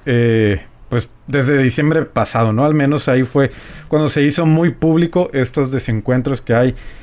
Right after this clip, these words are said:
entre el gobierno estatal y lo que es la sección cincuenta y tres del cente. Como bien lo comentas, Víctor, fue, eh, eh, pues un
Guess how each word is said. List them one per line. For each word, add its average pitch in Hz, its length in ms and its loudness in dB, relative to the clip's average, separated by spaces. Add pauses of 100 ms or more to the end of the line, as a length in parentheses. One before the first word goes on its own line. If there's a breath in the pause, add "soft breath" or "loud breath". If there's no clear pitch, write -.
(120)
entre 160 840 2
el 113 160 0
gobierno 127 340 2
estatal 143 480 -2 (340 loud breath)
y 160 360 4
lo 135 180 2
que 123 120 0
es 123 120 0
la 123 600 2
sección 127 360 -2
cincuenta 123 340 0
y 110 40 0
tres 123 200 0
del 131 160 0
cente. 165 380 -2
Como 135 240 0
bien 143 140 2
lo 123 120 -2
comentas, 139 380 0
Víctor, 139 260 -2
fue, 143 200 0
eh, 123 80 -2 (340 loud breath)
eh, 147 1040 2
pues 120 220 -2
un 156 280 0